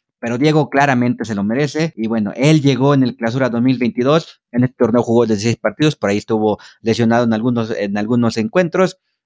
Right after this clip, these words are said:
y hizo ocho goles, y la verdad es que otro gran torneo de Diego. Ya por ahí, eh,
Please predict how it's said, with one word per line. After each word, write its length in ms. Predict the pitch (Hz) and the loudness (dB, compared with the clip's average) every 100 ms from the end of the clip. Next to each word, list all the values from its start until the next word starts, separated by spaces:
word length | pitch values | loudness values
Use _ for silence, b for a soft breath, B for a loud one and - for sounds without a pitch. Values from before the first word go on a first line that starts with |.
| _ | _
y 260 | 156 180 175 | 0 2 2
hizo 160 | 170 | 2
ocho 240 | 151 160 147 | 0 2 2
goles, 440 | 185 220 226 - | 2 2 0 -2
y 140 | - 110 | -4 -2
la 100 | 107 | 0
verdad 240 | 107 123 | 0 -2
es 60 | - | -2
que 400 | 147 147 151 151 b b | -2 0 0 -4 b b
otro 360 | 151 160 156 139 | 2 4 4 2
gran 240 | 127 123 | 4 2
torneo 400 | 120 113 113 113 | 2 2 4 4
de 120 | 107 | 2
Diego. 480 | 104 143 147 151 135 - _ _ _ _ _ | 2 2 2 0 0 -10 _ _ _ _ _
Ya 180 | 107 117 | -6 -2
por 140 | 113 | 0
ahí, 260 | 110 120 110 | 2 0 -2
eh, 180 | 90 92 | -8 -14